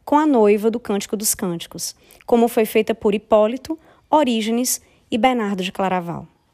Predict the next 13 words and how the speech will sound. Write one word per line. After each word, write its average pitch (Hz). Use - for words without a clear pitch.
Naquela 220
época, 190
o 240
uso 269
dos 240
ungüentos, 190
que -
eram 190
chamados 202
também 233
de 190
perfumes 185
aromáticos, 180